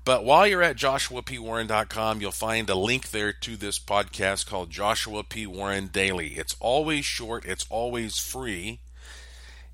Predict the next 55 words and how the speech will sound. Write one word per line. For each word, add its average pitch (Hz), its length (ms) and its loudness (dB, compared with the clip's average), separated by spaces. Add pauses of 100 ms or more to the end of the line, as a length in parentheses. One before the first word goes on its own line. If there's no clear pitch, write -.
and 123 580 4 (120)
I 127 100 10
try 160 260 6
to 170 60 4
leave 160 220 0
one 151 180 0
for 151 220 -4
you 156 220 4 (340)
every 104 340 -2
day, 147 400 0 (120)
hence - 280 -4
the 123 140 -6
name. 95 360 -2 (380)
You 117 160 -4
can 113 160 -4
subscribe 143 680 6
through 113 200 -6
various 120 580 2
means 110 420 -2
or 107 200 0
just 113 340 -2
follow 220 400 6
me 87 220 -4
on 82 220 -4
Twitter, 95 480 -8 (520)
at 120 280 10
Joshua 101 540 -2
P 110 180 -8
Warren, 92 480 0
at 110 280 6
Joshua 95 500 -2
P 101 180 -10
Warren, 90 460 -6
and 90 120 0
I 92 100 2
will 87 140 -6
tweet 110 340 -6
when 90 120 -8
a 90 60 -6
new 107 180 -4
one 104 120 -4
is 85 160 -4
available. 92 540 2
And 92 180 -6
of - 180 -10
course, 117 320 0
if 92 160 -6
you 107 80 -10
want 101 260 -4
to 98 100 -8
stay 101 220 2
updated 101 640 0
on 101 300 -4
these 98 300 -4
experiments 117 1000 2